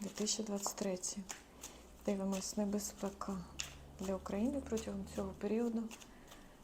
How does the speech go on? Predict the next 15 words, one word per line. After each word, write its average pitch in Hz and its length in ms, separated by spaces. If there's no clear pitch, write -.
з 208 40
боку 196 340
Росії 240 680
у - 100
контексті 214 440
військових 190 540
дій. 175 260
Так, 214 140
дивимось 214 500
схід 247 400
України, 254 680
північ 208 640
України, 240 720
центр 190 640
України 233 760